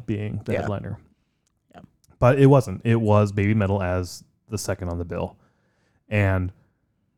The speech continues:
Speaker 1: I, well, I mean, we had an opportunity, opportunity to see Baby Metal
Speaker 2: Yes.
Speaker 1: at the first open air.
Speaker 2: Yes.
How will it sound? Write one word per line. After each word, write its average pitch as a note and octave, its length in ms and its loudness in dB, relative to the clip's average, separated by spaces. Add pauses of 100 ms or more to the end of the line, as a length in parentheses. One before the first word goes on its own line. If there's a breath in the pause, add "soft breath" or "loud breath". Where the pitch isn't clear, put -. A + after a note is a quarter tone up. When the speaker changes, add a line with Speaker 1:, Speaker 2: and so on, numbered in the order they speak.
(480)
Speaker 1:
I, A2+ 640 4 (480)
well, A#2+ 240 2
I A#2 80 -2
mean, A#2 280 2 (640 loud breath)
we F3 600 2
had C3 260 -2
an B2+ 100 0
opportunity, A2 580 -2 (400)
opportunity B2 720 -2
to A#2 140 -20
see F#2+ 640 -2 (360)
Baby F2 400 -2
Metal F2+ 680 -6
Speaker 2:
Yes. - 280 -4
Speaker 1:
at F#2 420 -4 (180)
the G2+ 100 -10
first - 320 -4
open F#2 280 -2
air. D#2 220 -10 (120)
Speaker 2:
Yes. - 380 -4